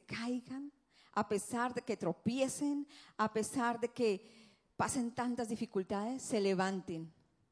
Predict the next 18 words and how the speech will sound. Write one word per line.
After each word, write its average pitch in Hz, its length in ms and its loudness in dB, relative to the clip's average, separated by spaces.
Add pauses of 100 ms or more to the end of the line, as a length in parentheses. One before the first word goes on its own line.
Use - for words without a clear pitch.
(120)
Amén. 214 400 0 (1700)
Y 226 100 0
continúen 208 640 0
el 202 100 0
camino, 175 760 -4
porque 190 240 -2
tendrán 185 500 -2
la 202 80 -4
fortaleza 180 800 -6 (340)
que 196 140 2
el 185 80 0
Señor 190 680 0 (280)
les 180 360 -2
ha 175 120 -4
dado. 165 420 -4 (840)
Tendrán 220 480 4
esa 262 160 -2
fortaleza 196 800 0